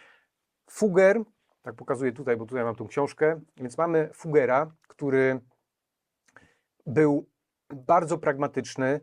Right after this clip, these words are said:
e, bardzo oszczędny, unikał luksusu i mamy przeciwieństwo Bilzeriana, który, no, słynie z, no, z hedonizmu,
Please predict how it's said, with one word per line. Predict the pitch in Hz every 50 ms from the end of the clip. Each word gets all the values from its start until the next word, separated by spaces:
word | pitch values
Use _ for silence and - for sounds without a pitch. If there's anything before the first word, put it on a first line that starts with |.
| _ _ _ _ _ _ -
e, | 123 120 123 123
bardzo | 117 113 107 104 139 165 175 156 160 175
oszczędny, | 151 139 - - - 135 127 120 113 120 123 123 127 139 156 156 - _ _ _ _ _ _ _ _ _ _ _
unikał | - 165 165 175 180 - 175 147
luksusu | 147 151 147 - - 143 131 - - 151 156 170 196 190 - _ _ _ _ _
i | - 208 220 220 214 -
mamy | 139 147 160 156 160 165
przeciwieństwo | 160 - 160 - - 139 131 156 156 160 160 - - - - 160 156 151 151 156 156 147
Bilzeriana, | 123 123 120 139 147 135 139 147 143 147 143 143 139
który, | - - 131 123 127 131 127 127 127 127 127 127 135 - -
no, | 131 131 135 131
słynie | - - 139 143 139 135 131 127 127 123
z, | 117 - - - -
no, | 117 123 123 123 123 120 - - 113 - - - _ 110 - -
z | -
hedonizmu, | - - 147 131 147 151 156 143 123 127 139 139 135 139